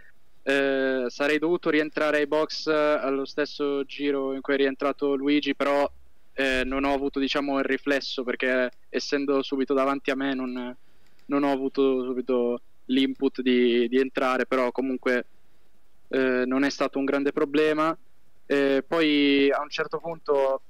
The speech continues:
eh, vedo che, eh, entrambi i Ferrari e anche qualcuno dietro aveva la X, era trasparente, allora ho subito pensato di avere qualche problema io, viste anche i trascorsi passati. Eh, poi alla fine,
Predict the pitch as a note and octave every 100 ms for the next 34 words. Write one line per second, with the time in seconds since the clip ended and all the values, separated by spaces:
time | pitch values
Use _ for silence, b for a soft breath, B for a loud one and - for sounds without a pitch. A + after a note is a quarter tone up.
0 | - - - - - - - D3+ C#3 D#3
1 | E3+ D#3 D#3+ D#3 D#3 - - - - -
2 | D3 C#3+ C#3 D#3 D#3+ D#3 D3+ D3 - D3+
3 | E3 D#3+ D3+ D3 C#3+ D3+ D3 D3+ C#3+ D#3+
4 | D#3 D3+ D#3+ - C#3 C3+ C3+ C3+ C#3 D3+
5 | D3+ D#3+ E3+ - E3+ D3 C3+ C#3+ C3+ D3+
6 | D3+ D#3+ - D#3 D3 D3+ C#3 D3+ C#3+ D3
7 | C#3 - D3 C3+ C#3 C#3 C#3 - b b
8 | - - - D3+ D#3+ - D3+ C#3+ D3 D3
9 | D3+ C#3 C#3+ - C#3+ C3+ D3+ C#3+ C#3+ C#3
10 | C3+ - C3+ - D3 C#3 - C3 C3+ -
11 | C#3+ C3 C3+ C#3+ - - - - - -
12 | - - - D3 D3 C#3+ F3+ D#3+ D3+ F3+
13 | D3 C#3 C3+